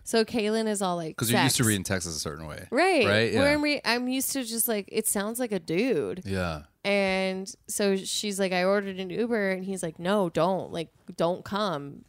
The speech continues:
Speaker 2: That's
Speaker 1: And sh-
Speaker 2: crazy.
Speaker 1: So, yeah. So, I mean, like, the whole thing, like, where Kaylin is like, "He's so gross. Like, he slept with us back to back." And it's like, but he literally told you, "Don't come over," multiple times. He said no multiple times.
Speaker 2: Yeah.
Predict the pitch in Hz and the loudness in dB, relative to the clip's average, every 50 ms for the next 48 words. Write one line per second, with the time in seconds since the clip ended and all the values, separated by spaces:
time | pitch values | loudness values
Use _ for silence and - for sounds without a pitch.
0 | - - - 127 185 - - - 190 107 92 80 73 - - - - _ _ _ | -14 -8 -6 -6 -4 -4 -4 -4 -6 -6 -8 -10 -12 -16 -20 -20 -20 _ _ _
1 | - - 240 240 247 240 277 294 269 214 185 - - 220 226 233 247 254 247 233 | -2 0 2 2 4 4 2 2 2 2 0 2 2 2 2 2 2 0 0 0
2 | 233 233 226 - 240 220 220 254 254 262 254 - 240 240 240 240 240 214 - - | 0 0 0 0 0 0 2 2 2 0 0 -2 -4 -4 -4 -4 -6 -8 -10 -14
3 | _ _ _ _ _ _ - 196 202 196 196 - 202 190 190 - 208 196 196 202 | _ _ _ _ _ _ -6 -4 -4 -4 -2 -2 -2 -2 -2 -4 -4 -2 -2 -2
4 | 208 208 208 196 190 202 190 190 - - 233 220 - - 247 247 226 - - 190 | -2 -2 -2 -2 -4 -4 -6 -6 -10 -10 -10 -8 -4 -4 -4 -4 -6 -4 -2 -2
5 | 185 185 196 202 - 220 208 - 220 196 - 208 202 - - 254 247 - _ - | 0 0 0 -2 -2 -4 -6 -6 -8 -6 -4 -6 -6 -4 -4 -4 -4 -4 _ 0
6 | 160 156 170 - - 190 - - 165 156 147 95 95 165 - - - 196 196 185 | 0 0 0 -4 -6 -8 -4 -2 0 0 0 0 -2 -6 -8 -10 -8 -8 -6 -4
7 | - - 190 - _ - - - _ _ _ _ - 220 214 233 285 277 226 208 | -4 -4 -4 -4 _ -16 -20 -20 _ _ _ _ -4 -2 -2 -2 -4 -4 -4 -4
8 | 202 208 226 226 214 233 226 226 226 - - 208 202 208 190 180 190 190 185 175 | 0 0 0 2 2 2 0 0 -2 -4 -4 -2 -2 -2 -4 -4 -6 -6 -6 -6
9 | 165 - 180 170 175 175 - - - - 190 175 175 175 180 170 165 156 147 151 | -2 0 2 2 2 2 -2 -6 -8 -8 -6 -2 -2 -2 -2 -2 -2 -4 -4 -6
10 | 151 156 - 165 170 175 - - 160 156 170 151 156 160 - 190 190 - 226 214 | -8 -6 0 0 2 2 0 -2 -4 -4 -4 -6 -6 -6 -6 -4 -2 -2 -2 -2
11 | 214 208 196 196 196 190 185 180 165 170 - - - 160 - - - - 90 85 | -2 -2 0 0 0 0 -2 -4 -6 -6 -8 -8 -8 -8 -6 -6 -8 -8 -8 -10
12 | - - - - - - - 98 92 85 80 | -12 -12 -12 -14 -12 -6 -2 0 0 0 0